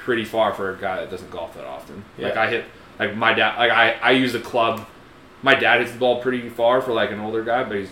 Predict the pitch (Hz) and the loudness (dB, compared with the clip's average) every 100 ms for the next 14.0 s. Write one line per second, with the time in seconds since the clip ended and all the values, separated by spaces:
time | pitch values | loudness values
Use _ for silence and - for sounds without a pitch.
0 | 95 95 92 87 85 90 - 85 - 107 | -10 -10 -8 -8 -8 -10 -12 -14 -6 -6
1 | 131 - - - - - 110 104 - - | -8 -16 -20 -20 -18 -6 -2 -2 -4 -12
2 | - 110 113 104 104 - 113 95 - - | -2 2 2 0 -6 -4 -2 -2 -6 -18
3 | - - - - - - - - - - | -20 -20 -20 -20 -20 -20 -20 -20 -20 -20
4 | - - - 110 101 95 98 110 104 98 | -20 -20 -4 0 2 0 0 2 2 0
5 | 95 87 85 87 85 82 90 90 87 87 | -4 -8 -8 -6 -8 -10 -16 -16 -14 -14
6 | 92 80 - - 80 - 80 67 71 - | -12 -14 -14 -14 -14 -18 -18 -18 -18 -18
7 | - - - - 117 107 95 95 - 127 | -20 -20 -14 -2 0 0 -2 -4 2 2
8 | 110 107 95 98 110 101 95 101 90 131 | 2 -4 -6 -6 -2 -2 -2 -8 -6 -2
9 | 104 98 95 92 95 87 - - - - | -2 -2 -8 -10 -10 -10 -14 -20 -20 -20
10 | - - 107 98 95 80 - - - 147 | -20 -12 -8 -6 -6 -8 -12 -10 -2 2
11 | 139 127 123 123 113 110 110 117 113 95 | 4 6 6 6 4 0 2 2 2 0
12 | 87 98 98 104 95 131 123 92 - - | -6 -8 -6 -6 -4 -2 -2 -4 -6 -4
13 | 123 - - 92 98 - 92 85 78 | -4 -4 -10 -14 -14 -14 -14 -12 -12